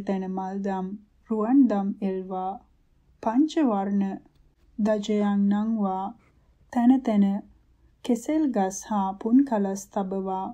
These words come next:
පහන් දල්වා, සර්වාලංකාරයෙන් සැරසූ ඇතකු පිට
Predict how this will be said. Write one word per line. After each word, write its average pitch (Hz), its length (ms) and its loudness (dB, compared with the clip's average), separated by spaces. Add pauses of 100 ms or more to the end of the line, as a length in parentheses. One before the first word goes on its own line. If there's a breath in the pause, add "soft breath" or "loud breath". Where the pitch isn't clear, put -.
(180)
පහන් 196 400 -2
දල්වා, 190 540 -2 (460)
සර්වාලංකාරයෙන් 208 1600 -2
සැරසූ 196 640 -6 (120)
ඇතකු 226 460 -6
පිට 208 280 -4